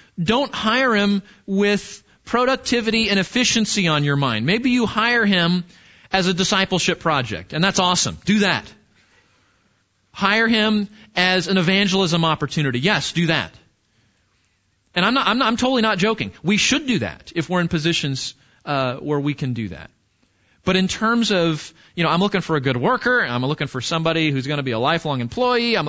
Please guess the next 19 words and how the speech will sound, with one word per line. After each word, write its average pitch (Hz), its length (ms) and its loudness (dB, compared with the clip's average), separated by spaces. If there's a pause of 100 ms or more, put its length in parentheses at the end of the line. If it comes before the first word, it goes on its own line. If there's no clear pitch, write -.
you 160 120 0
know, 143 100 0
that, 190 240 -2 (140)
that 220 180 0
sort 254 220 -2
of - 60 -4
thing, 247 380 -2 (140)
this 175 140 0
is 156 120 -2
not 190 220 0
the 175 60 -4
person 160 380 0
you 147 100 0
want, 117 280 -2
right? 131 220 -2 (160)
Do 147 140 -4
not 165 260 0 (240)
hire 127 640 0 (480)
him. 92 360 -4